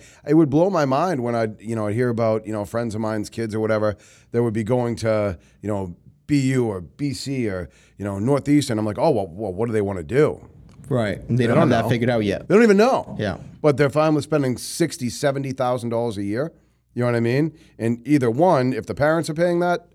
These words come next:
Speaker 1: that's a shitload of money. But in most cases, they weren't. These kids are gonna be riddled with, uh,
Speaker 2: Student loan
Speaker 1: student
Speaker 2: debt.
Speaker 1: saddled,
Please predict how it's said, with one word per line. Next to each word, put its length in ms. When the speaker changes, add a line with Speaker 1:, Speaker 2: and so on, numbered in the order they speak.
Speaker 1:
that's 160
a 40
shitload 280
of 60
money. 300
But 140
in 80
most 260
cases, 440
they 100
weren't. 320
These 160
kids 180
are 40
gonna 100
be 120
riddled 600
with, 240
uh, 600
Speaker 2:
Student 340
loan 120
Speaker 1:
student 320
Speaker 2:
debt. 80
Speaker 1:
saddled, 580